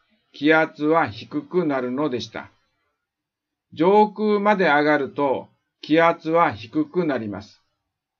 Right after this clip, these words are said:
風船の外からの気圧が低くなるのです。風船の中の空気は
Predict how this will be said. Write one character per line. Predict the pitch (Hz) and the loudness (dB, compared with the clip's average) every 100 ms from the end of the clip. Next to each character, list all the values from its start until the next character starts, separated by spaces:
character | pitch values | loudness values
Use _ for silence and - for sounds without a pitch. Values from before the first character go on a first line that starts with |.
| _ _ _ _ _ _ | _ _ _ _ _ _
風 | - 180 190 | 0 4 4
船 | 185 190 180 180 | 2 0 0 -2
の | 180 170 127 | -2 -2 -2
外 | - 165 190 | -6 -2 0
か | 190 185 | 2 2
ら | 185 | 2
の | 170 147 | 0 -4
気 | - 147 | -2 0
圧 | 147 147 139 | 2 0 -4
が | 139 151 | 0 0
低 | 117 110 147 | 0 -8 -12
く | 147 165 | -10 -4
な | 156 139 | -4 -2
る | 123 | -6
の | 113 | -8
で | 95 | -12
す。 | 104 - _ _ _ _ _ _ _ _ _ _ | -14 -20 _ _ _ _ _ _ _ _ _ _
風 | 175 202 | 2 2
船 | 190 202 190 | 2 0 0
の | 185 180 | 0 0
中 | 170 170 165 | 0 0 0
の | 160 151 | 0 -4
空 | 151 156 147 | 0 0 0
気 | 139 | -2
は | 143 165 139 - | 2 4 2 -2